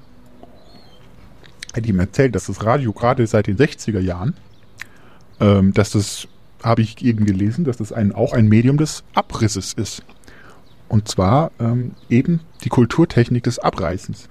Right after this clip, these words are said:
Wenn Sie Hörspiele, wenn Sie Bayern zwei oder andere Radiosender hören, die sich Kultur auf die Fahne geschrieben haben, lieber Balken,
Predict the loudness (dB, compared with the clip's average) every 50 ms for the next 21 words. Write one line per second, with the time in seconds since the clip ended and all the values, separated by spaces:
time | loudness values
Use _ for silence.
0 | -20 -20 -20 -20 -20 -20 -14 -6 -2 0 2 4 4 6 6 6 6 4 0 -6
1 | -2 -2 0 2 2 2 4 4 2 0 0 0 2 2 2 2 0 -2 -6 -10
2 | -8 -6 -4 -2 -2 -2 -2 -4 -2 -2 -2 0 2 2 2 2 2 2 2 2
3 | 2 0 -4 -2 -2 0 0 2 2 2 2 2 2 0 -4 -6 -10 -6 -4 -4
4 | -4 -4 -4 -4 -4 -2 0 -2 0 0 2 2 4 2 2 -2 -6 -12 -6 -2
5 | 0 2 2 2 0 -2 -4 -6 -4 -4 -2 -2 -2 -2 -2 0 0 0 -2 -4
6 | -8 -20 -14 -4 0 0 2 2 2 2 2 2 2 0 -2 -6 -8